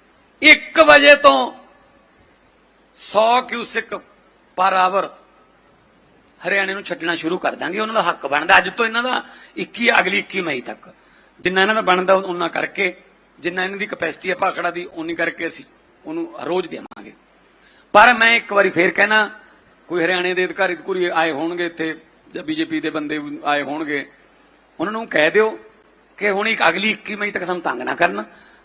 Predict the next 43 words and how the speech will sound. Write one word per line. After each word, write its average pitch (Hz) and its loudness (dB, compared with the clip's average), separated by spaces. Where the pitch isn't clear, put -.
ਇਹਨੂੰ 208 0
ਆਪਦੇ 185 0
ਹਿਸਾਬ 185 6
ਨਾਲ 170 2
ਵਰਤ 151 0
ਲਿਓ, 180 2
ਇਸ 160 0
ਹਿਸਾਬ 180 4
ਨਾਲ 170 0
ਵਰਤਿਓ 160 2
ਕਿ 214 -4
ਤੁਸੀਂ 196 -2
ਮਾਰਚ 180 0
'ਚ 170 -8
ਖਤਮ 170 -6
ਕਰਕੇ 175 -2
ਤੁਹਾਨੂੰ 185 -8
ਅਪ੍ਰੈਲ 165 -2
ਮਈ 160 -6
'ਚ 170 -8
ਦੁਬਾਰੇ 156 -6
ਨਹੀਂ 160 -10
ਮਿਲਣਾ। - -14
ਫਿਰ - -14
ਵੀ 170 6
ਅਗਲੀ 170 2
ਵਾਰ 170 6
ਫੇਰ 160 6
ਕਹੋ, 156 2
"ਨਹੀਂ, 165 0
ਨਹੀਂ 170 0
ਭੈ, 165 0
ਨਹੀਂ, 160 -2
ਇਹ 156 0
ਹੁੰਦਾ, 151 -2
ਇਹ 147 -4
ਹੁੰਦਾ।" 151 -14
ਆਪਦਾ 190 6
ਇਸੇ 208 4
ਨਾਲ 202 4
ਹੀ 196 -2
ਸਰਨਾ 147 0
ਪਊਗਾ, 190 -2